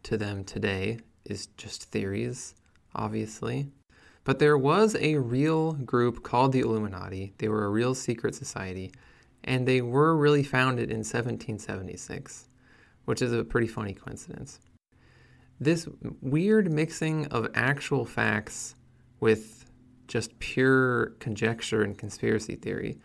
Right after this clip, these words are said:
is why Alex Jones is still around, in my opinion, and so famous. Well, that combined with his persona, of course.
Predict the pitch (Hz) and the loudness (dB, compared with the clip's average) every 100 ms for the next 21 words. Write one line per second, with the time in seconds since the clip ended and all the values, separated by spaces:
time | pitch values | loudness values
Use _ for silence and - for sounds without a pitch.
0 | - - _ _ 123 113 120 127 139 123 | -20 -20 _ _ -4 -2 2 4 6 4
1 | 117 117 - 117 107 101 101 - - 107 | 2 0 -2 -2 -2 -4 -6 -6 -2 -2
2 | 98 95 92 82 - - 101 98 98 - | -2 -6 -8 -10 -14 -12 -8 -6 -6 -8
3 | - 92 98 - - _ _ - 101 101 | -10 -10 -10 -12 -14 _ _ -12 -8 -6
4 | 98 101 107 104 - 101 95 - - - | -6 -4 -4 -4 -6 -8 -8 -12 -14 -16
5 | - - _ _ _ - _ - 127 135 | -20 -20 _ _ _ -20 _ 2 8 8
6 | 135 131 123 123 120 110 - 104 95 - | 6 2 2 2 2 -2 0 -2 -2 -6
7 | - _ _ _ - - - 101 92 92 | -12 _ _ _ -6 -4 -4 -2 -4 -8
8 | - - - 113 - - | -12 -10 -8 -8 -10 -16